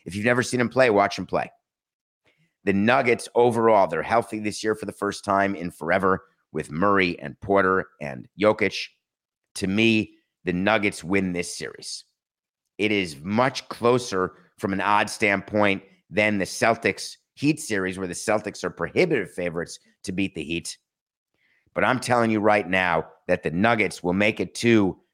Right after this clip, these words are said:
the N B A Finals. They will beat the Lakers. It starts with tonight in our pick of the day, Nuggets minus six over Lakers, and it ends with a wait to see on a random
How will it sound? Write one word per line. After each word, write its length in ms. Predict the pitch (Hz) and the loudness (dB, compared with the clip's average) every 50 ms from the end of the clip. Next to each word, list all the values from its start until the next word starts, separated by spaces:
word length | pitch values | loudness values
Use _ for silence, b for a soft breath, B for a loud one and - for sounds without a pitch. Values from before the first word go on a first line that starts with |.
| _ | _
the 160 | - 95 98 | -2 0 2
N 120 | 104 110 101 | 2 2 2
B 140 | 101 95 95 | 2 2 2
A 80 | 95 | 2
Finals. 460 | 90 - - 90 92 98 101 101 92 | 2 2 0 0 2 0 0 -2 -4
They 120 | - 98 82 | -2 -2 -2
will 140 | 80 78 76 | -2 -4 -4
beat 280 | 73 - 117 135 131 | -2 0 0 0 0
the 80 | - 107 | 0 0
Lakers. 460 | 98 92 90 92 - 104 104 101 - | 2 2 0 0 0 -2 -4 -4 -4
It 100 | 78 73 | -8 -12
starts 440 | - - - 113 120 127 - - - | -10 -4 0 2 2 2 0 -2 -2
with 140 | 104 98 - | -2 -2 -2
tonight 440 | - 98 98 104 110 107 101 - - - | -4 -2 0 2 2 2 0 -2 -4 -2
in 80 | 95 | -2
our 100 | 90 85 | 0 -2
pick 260 | - - - - - | -2 -4 -6 -6 -4
of 60 | 110 95 | -4 -4
the 60 | 87 | -2
day, 400 | 85 101 104 101 95 87 80 - _ _ _ _ _ _ _ - | 0 2 4 4 2 2 -2 -6 _ _ _ _ _ _ _ -4
Nuggets 440 | 85 107 117 123 107 101 92 - - | 0 2 2 2 2 0 -4 -2 -2
minus 320 | 110 110 110 104 98 - | 0 0 0 0 -2 -2
six 280 | - 123 120 120 - 110 | 0 -2 -2 0 0 -2
over 200 | 98 85 85 82 | -2 -2 -2 0
Lakers, 480 | 92 107 113 - - 90 90 87 - - b b b b b b | 0 0 2 2 0 0 -2 -2 -6 -10 b b b b b b
and 140 | 107 107 | 0 0
it 140 | 104 92 - - _ - | 0 0 -2 -4 _ -2
ends 480 | 135 160 170 143 117 110 107 98 - - _ _ _ | 0 2 2 0 0 -2 -4 -6 -10 -14 _ _ _
with 180 | 101 110 107 - | -2 0 2 2
a 80 | 92 | 2
wait 420 | 90 90 92 104 131 156 180 - - | 0 0 2 2 2 2 2 0 -6
to 100 | - 233 | -10 -10
see 560 | - - - 139 139 131 120 107 - - - _ _ _ _ - | -8 -6 -2 2 2 4 4 2 0 -2 -6 _ _ _ _ -4
on 140 | 113 113 107 | -2 0 2
a 80 | 98 95 | 0 0
random 600 | 90 90 117 123 120 120 120 110 101 98 95 | 0 0 0 0 0 0 0 0 0 0 -2